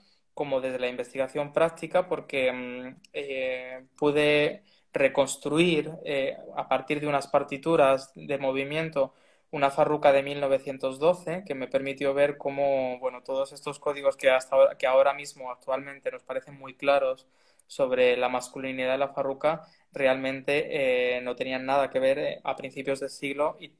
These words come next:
y estaban más relacionados con,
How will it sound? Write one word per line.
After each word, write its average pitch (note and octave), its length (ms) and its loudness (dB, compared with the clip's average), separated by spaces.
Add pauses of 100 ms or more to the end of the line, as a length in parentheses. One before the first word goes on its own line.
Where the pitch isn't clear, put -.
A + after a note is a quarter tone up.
(100)
y C#3 220 -2
estaban C3+ 380 2
más C#3+ 180 6
relacionados C#3+ 800 0 (460)
con, B2 960 2